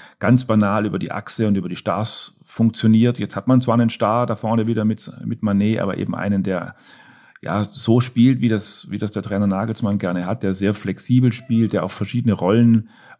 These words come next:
der verschiedene Rollen ausfüllen kann, der kann Mittelstürmer spielen, der kann über rechts kommen, der kann über links kommen, der kann so im Sturm eigentlich alles spielen, was sich da so, was sich da so anbietet.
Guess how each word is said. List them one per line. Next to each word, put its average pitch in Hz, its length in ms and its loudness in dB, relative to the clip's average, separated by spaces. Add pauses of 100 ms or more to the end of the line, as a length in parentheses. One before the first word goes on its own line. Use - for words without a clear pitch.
der 95 80 -4
verschiedene 107 260 2
Rollen 107 240 4
ausfüllen 110 540 -2
kann, 101 200 0
der 95 120 -2
kann 120 300 4
Mittelstürmer 120 520 2
spielen, 110 320 -2
der 98 80 0
kann 101 200 -2
über 104 160 0
rechts 101 220 -6
kommen, 104 160 2
der 98 120 0
kann 104 120 0
über 107 140 2
links 104 240 2
kommen, 98 220 0
der 98 80 -2
kann 104 240 0
so 98 100 0
im 113 200 -2
Sturm 123 280 2
eigentlich 117 260 0
alles 123 200 2
spielen, 123 300 4
was 110 160 2
sich 110 100 -2
da 107 180 0
so, 107 220 0
was 101 140 -2
sich 110 120 -2
da 107 160 0
so 101 120 0
anbietet. 110 560 0